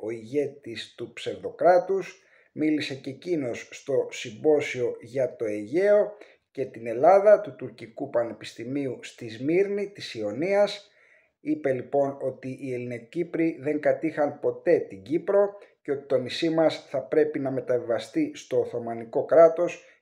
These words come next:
ή την Τουρκία ως διάδοχο της Οθωμανικής Αυτοκρατορίας. Είπε ότι η Κύπρος είναι εντελώς δική τους.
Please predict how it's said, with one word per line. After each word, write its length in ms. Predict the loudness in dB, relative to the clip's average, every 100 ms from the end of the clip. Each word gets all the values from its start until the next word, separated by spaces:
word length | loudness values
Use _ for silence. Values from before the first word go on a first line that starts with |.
| _
ή 140 | -10
την 200 | -8 -8
Τουρκία 640 | -4 -4 -4 2 4 2 2
ως 240 | 2 2
διάδοχο 680 | 2 6 8 8 6 -4 -10
της 160 | -10 -14
Οθωμανικής 720 | -12 -12 -12 -12 -12 -12 -12
Αυτοκρατορίας. 960 | -14 -10 -8 -4 0 8 8 8 2 -16 _ _
Είπε 280 | -4 0 2
ότι 180 | 2 0
η 60 |
Κύπρος 560 | -8 -6 -2 0 -2 -4
είναι 280 | -4 -2 -2 -2
εντελώς 720 | -2 0 2 6 6 4 -10
δική 400 | -18 -16 -4 -4
τους. 380 | -2 -4 -4 -8